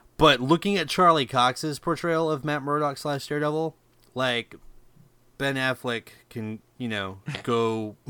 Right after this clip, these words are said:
Speaker 1: <laughs> go to the corner, put him in the corner, lock him up, don't let him see the light of day.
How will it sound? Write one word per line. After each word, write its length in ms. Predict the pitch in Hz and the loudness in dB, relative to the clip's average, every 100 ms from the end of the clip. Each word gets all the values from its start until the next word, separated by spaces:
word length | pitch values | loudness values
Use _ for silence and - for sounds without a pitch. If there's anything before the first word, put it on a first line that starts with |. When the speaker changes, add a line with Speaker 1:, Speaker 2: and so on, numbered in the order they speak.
| - - | -16 -18
Speaker 1:
<laughs> 360 | - - - - | -20 -18 -8 6
go 160 | 165 | 8
to 80 | 170 | 8
the 120 | 160 | 6
corner, 540 | 147 151 139 135 127 123 | 4 2 4 4 4 4
put 200 | - 147 | 2 0
him 120 | 147 | 2
in 60 | 139 | 0
the 80 | 135 | -2
corner, 540 | 123 123 123 120 117 | 0 0 2 2 2
lock 340 | 113 135 135 139 | 4 6 6 2
him 160 | 120 | 0
up, 320 | 113 110 107 | 2 0 -2
don't 220 | - 123 117 | -4 -4 -2
let 140 | 120 | -4
him 80 | 113 | -6
see 140 | - | -6
the 80 | 113 | -4
light 200 | 110 110 | -4 -4
of 80 | 104 | -4
day. 160 | 107 | -6